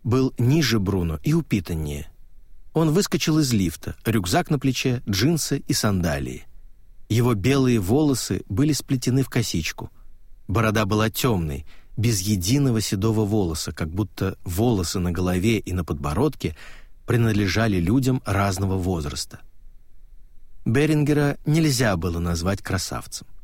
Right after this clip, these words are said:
Его глубоко посаженные и асимметричные глаза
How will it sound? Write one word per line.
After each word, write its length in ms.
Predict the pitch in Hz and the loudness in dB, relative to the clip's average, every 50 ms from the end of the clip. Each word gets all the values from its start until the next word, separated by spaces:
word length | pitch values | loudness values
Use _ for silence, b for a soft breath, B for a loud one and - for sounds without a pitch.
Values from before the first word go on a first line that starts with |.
| - - - - - - - - - - - - - | -18 -20 -20 -20 -18 -18 -18 -18 -18 -18 -16 -6 -2
Его 460 | 92 101 101 107 110 110 107 - - | 0 2 4 4 4 4 2 0 -2
глубоко 540 | - 101 107 117 107 101 113 110 - 127 113 | -2 0 2 2 2 2 0 0 2 0 0
посаженные 760 | - 110 101 - - 117 113 110 - - 92 87 85 82 82 | 0 0 -2 0 0 0 2 2 0 0 0 0 0 -2 -4
и 200 | - - 107 107 | -2 -2 -2 -2
асимметричные 920 | - 98 92 - - - 107 104 95 - 107 110 98 - - - 82 82 82 | 0 0 -2 -2 -2 0 0 0 0 2 0 0 0 -2 -4 -2 -2 -2 -2
глаза 460 | 82 82 82 82 80 95 110 107 | 0 -2 -2 0 0 0 0 0